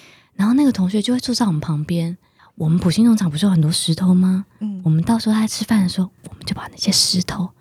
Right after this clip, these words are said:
Speaker 1: 一颗一颗的放在他的便当里面，然后他就不知道吃下去。诶，他也不会发现哦，因为他以为那个是饭粒嘛。结果你们礼拜一不是有游泳课吗？他就会沉到水里面了。”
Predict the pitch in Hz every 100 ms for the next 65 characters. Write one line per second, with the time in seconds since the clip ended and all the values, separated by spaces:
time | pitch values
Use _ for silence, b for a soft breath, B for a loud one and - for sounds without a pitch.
0 | b b b _ - - - - 214 -
1 | - - 214 196 - B B _ _ -
2 | 214 214 226 - 262 247 208 214 220 240
3 | 220 170 214 254 208 B B B B B
4 | B 208 226 220 254 240 - 254 208 247
5 | 247 226 - 196 - _ 427 B B -
6 | 339 240 285 320 311 311 349 320 302 -
7 | _ _ 320 - 302 208 247 330 349 370
8 | 381 359 381 403 285 - b b b b
9 | _ 254 285 294 208 196 190 269 269 254
10 | 269 202 220 190 - 220 190 196 _ _
11 | _ - - - - - - - - 175
12 | - - - - - 190 185 190 196 196
13 | 190 -